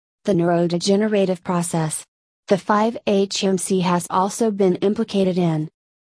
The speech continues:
age-related neurodegeneration. A recent gene ontology pathway analysis of over five thousand genes that acquired five H M C during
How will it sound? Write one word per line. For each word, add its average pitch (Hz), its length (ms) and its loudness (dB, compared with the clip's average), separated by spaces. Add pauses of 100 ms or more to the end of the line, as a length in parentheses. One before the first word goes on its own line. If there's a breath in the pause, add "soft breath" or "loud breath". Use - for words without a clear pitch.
(280)
age-related 180 800 2
neurodegeneration. 170 1200 0 (460)
A 190 120 2
recent 190 460 2
gene 180 340 2
ontology 190 720 -2
pathway 170 640 -2
analysis 170 720 0
of 175 120 -4
over 160 320 -4 (680)
five 175 360 -2
thousand 175 440 0
genes 202 360 0
that 190 120 0
acquired 175 500 0
five 202 280 0
H 170 400 -2
M 214 100 2
C 170 320 0
during 170 340 0